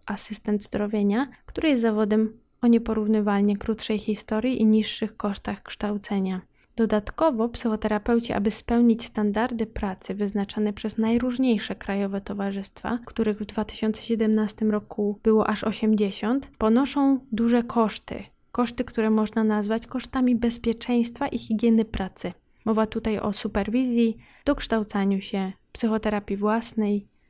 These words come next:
przynależności do środowiska, czyli koszty członkowskie i certyfikacyjne. Może również dlatego pod względem certyfikacji psychoterapeutów Polska na tle międzynarodowym wypada bardzo słabo,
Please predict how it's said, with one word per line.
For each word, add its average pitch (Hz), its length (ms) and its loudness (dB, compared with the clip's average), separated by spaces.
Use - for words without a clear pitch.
przynależności 226 920 2
do 220 120 2
środowiska, 220 840 -2
czyli 202 240 2
koszty 214 320 -4
członkowskie 220 560 -4
i 240 40 -4
certyfikacyjne. 226 920 -8
Może 320 400 2
również 233 420 4
dlatego 214 520 -2
pod - 240 -8
względem 214 440 0
certyfikacji 233 720 -6
psychoterapeutów - 1120 -8
Polska 254 460 -2
na 233 140 4
tle 226 220 -2
międzynarodowym 220 840 2
wypada 226 380 -2
bardzo 226 300 0
słabo, 202 500 -4